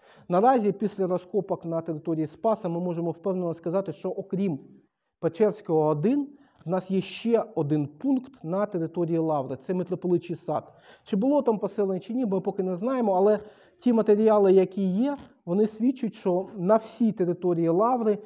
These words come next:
є пункти, де є передскіфська кераміка. Наступний, будь ласка.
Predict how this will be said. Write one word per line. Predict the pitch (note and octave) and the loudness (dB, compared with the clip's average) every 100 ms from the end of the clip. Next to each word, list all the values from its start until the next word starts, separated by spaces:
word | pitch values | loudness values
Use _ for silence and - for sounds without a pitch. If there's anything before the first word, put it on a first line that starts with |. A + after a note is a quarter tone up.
| - _ | -18 _
є | D#3 F#3+ | -2 -2
пункти, | G3 C4+ B3+ - | 0 -2 -2 -4
де | D#3 F3+ | -2 0
є | A3 A3 | 0 -4
передскіфська | F#3 E3+ E3 - G3 - D#3+ | -4 -6 -8 -10 -10 -8 -8
кераміка. | E3+ D3 B2 A#2+ | -4 -4 -6 -8
Наступний, | D3 D#3+ - C3+ B2+ | -8 -6 -6 -6 -6
будь | B2+ B2+ | -6 -6
ласка. | A#2+ - - | -6 -6 -10